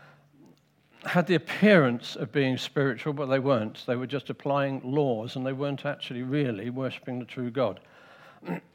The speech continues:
<clears throat> So in Isaiah fifty-six, it says, "I will bring," now, Isaiah wouldn't have known what he was talking about, really. Don't forget, he's a prophet, Je-,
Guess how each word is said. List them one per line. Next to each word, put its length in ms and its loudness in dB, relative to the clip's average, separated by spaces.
<clears throat> 220 2
So 240 2
in 120 6
Isaiah 640 6
fifty-six, 880 -2
it 140 -6
says, 300 -2
"I 120 2
will 220 0
bring," 400 0
now, 200 -2
Isaiah 600 0
wouldn't 180 -2
have 100 0
known 320 0
what 120 -2
he 40 -2
was 100 -4
talking 340 -4
about, 260 -4
really. 340 -2
Don't 180 -4
forget, 180 -6
he's 100 -6
a 40 -12
prophet, 360 -6
Je-, 140 -12